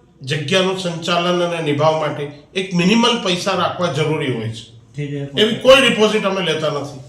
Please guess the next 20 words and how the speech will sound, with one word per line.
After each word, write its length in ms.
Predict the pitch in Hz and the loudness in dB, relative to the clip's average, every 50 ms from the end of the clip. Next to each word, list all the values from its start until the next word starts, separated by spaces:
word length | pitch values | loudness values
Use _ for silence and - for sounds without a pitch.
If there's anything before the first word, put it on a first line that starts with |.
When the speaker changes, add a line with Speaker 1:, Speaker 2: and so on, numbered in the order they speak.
| - - - - - 147 135 123 110 | -20 -20 -18 -16 -14 -14 -12 -12 -10
Speaker 1:
ફક્ત 340 | - - 226 226 - - 285 | -6 -4 -2 -2 0 2 4
કદાચ 460 | 269 254 233 226 233 233 - - - | 4 4 4 4 4 4 4 2 -2
તકલીફ 480 | 208 196 - 208 220 214 - - - 185 | -2 -2 0 0 0 0 0 -2 -2 0
એવી 220 | 175 185 220 254 | 2 4 4 4
પડી 580 | - - 180 170 156 147 165 - - - - - - - - - _ _ _ _ - | 4 4 4 4 4 4 0 -2 -4 -8 -14 -18 -20 -20 -20 -20 _ _ _ _ -6
દીપક 340 | 143 170 175 180 208 208 208 | -4 -4 -2 0 0 0 0
ફાઉન્ડેશન 500 | - 180 175 170 165 170 165 - 156 180 | 0 0 0 2 2 0 -2 -2 -2 -4
વખતે 560 | 165 156 143 135 131 127 - - 156 180 - - - - _ _ _ _ _ _ _ _ _ | -4 -6 -6 -6 -6 -8 -10 -10 -12 -12 -12 -14 -18 -20 _ _ _ _ _ _ _ _ _
કે 160 | - 214 214 | -2 -2 0
અમારા 320 | - 190 196 208 208 214 214 | 2 4 4 6 6 6 6
દર્દીના 540 | 180 180 175 175 175 190 247 262 254 247 208 | 6 6 6 6 6 4 2 4 4 4 2
સગાઓએ 680 | - - - 160 156 165 214 233 233 196 165 147 131 127 131 - - - - - - - _ _ _ _ _ _ _ _ _ _ _ _ _ _ | 2 0 0 -2 2 4 6 8 8 8 6 4 2 -2 -4 -8 -12 -16 -20 -20 -20 -20 _ _ _ _ _ _ _ _ _ _ _ _ _ _
ત્યાં 380 | - 202 208 214 208 180 175 196 | 4 8 8 8 8 8 6 4
જઈને 280 | 190 190 196 196 196 | 4 4 2 0 0
રહેવાનું 540 | 175 170 175 175 180 175 175 175 180 175 165 | 2 4 4 4 4 4 2 2 0 -2 -2
બહુ 240 | 160 165 165 160 160 | -2 -2 -2 -2 -4
મુનાસિબ 500 | 156 151 156 156 156 - 165 147 131 131 | -2 0 2 2 0 0 -2 -4 -4 -4
નથી 300 | 131 127 - - 175 170 | -4 -4 -4 -4 -6 -6
સમજ્યું. 460 | - 151 135 135 127 123 135 143 143 - - - _ _ _ _ _ _ - | -6 -6 -4 -4 -4 -6 -6 -10 -12 -12 -16 -20 _ _ _ _ _ _ -6
બહોળા 800 | 139 147 147 - - 170 180 190 196 196 202 208 208 - - - | -2 4 6 8 8 8 8 8 8 6 6 4 2 0 -4 -10